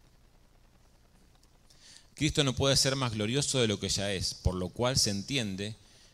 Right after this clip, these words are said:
que su glorificación es más bien un acto de revelar una gloria que Él ya tenía.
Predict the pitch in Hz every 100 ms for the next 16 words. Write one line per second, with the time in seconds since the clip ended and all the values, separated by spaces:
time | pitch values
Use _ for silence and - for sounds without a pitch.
0 | - - - 95 95 139 143 127 110 107
1 | - 131 101 95 - - - 120 117 107
2 | 110 120 120 - 101 107 123 120 117 107
3 | 98 98 95 104 135 170 170 - - -
4 | - - 110 110 104 113 139 139 127 135
5 | 113 135 143 127 117 98 82